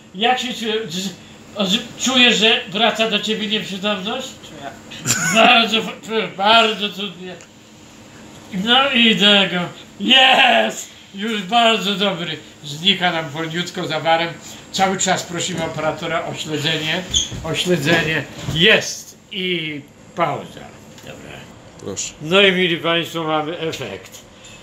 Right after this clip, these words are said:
Speaker 1: Facet ma to, czego chciał. Odzyskał nieprzytomność. Ale państwo się zastanawiacie,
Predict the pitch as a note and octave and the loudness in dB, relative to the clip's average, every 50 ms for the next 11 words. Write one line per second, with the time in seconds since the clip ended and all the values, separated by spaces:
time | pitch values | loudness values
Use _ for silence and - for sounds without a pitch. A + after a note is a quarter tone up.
0 | - - - - - - F#3 F#3 F3+ F3 - - F3 C#3+ - - - - - C#3+ | -20 -20 -20 -8 0 4 4 6 6 4 0 -2 -4 -4 -6 -8 -12 -12 -12 -14
1 | B2+ B2+ B2+ C3+ D#3 E3 F3 F3+ - - C#3+ B2+ C3+ C3 A#2 - - - - - | -14 -12 -8 -6 -4 -4 -4 -4 -6 -8 -8 -6 -6 -8 -8 -12 -14 -20 -20 -12
2 | - - D#3+ D3 C3 B2 A#2 - - - A2+ G2+ F#2+ E2+ E2 - - E3 F3 D#3+ | -8 -6 -4 -4 -4 -4 -6 -6 -8 -8 -10 -10 -10 -14 -14 -8 -4 -2 -2 0
3 | B2+ D3 F#3 G3 F3+ - - - F3+ E3 D#3 D#3 D3+ D3 - - - - - - | 0 2 2 2 0 0 -2 -2 -2 0 0 0 0 -2 -4 -8 -14 -20 -18 -12
4 | B2+ C3+ E3 D#3+ - - D#3+ A2+ D3+ A2 F#2+ F2 G2 A2 A2+ C3+ D#3+ D#3+ D#3+ D#3+ | -4 -2 -2 0 0 -2 -4 -4 -6 -8 -8 -10 -14 -10 -6 -4 -4 -2 -2 -2
5 | F3+ F3+ F3 - F#3 D#3 C3+ D#3+ C#3 D3+ D3 - - D3+ D3 D3 C#3+ D#3 D#3 D#3 | -4 -4 -4 -4 -6 -6 -6 -4 -4 -4 -4 -4 -4 -4 -2 -2 -2 -2 -2 -2
6 | - F3+ F3 | -4 -6 -6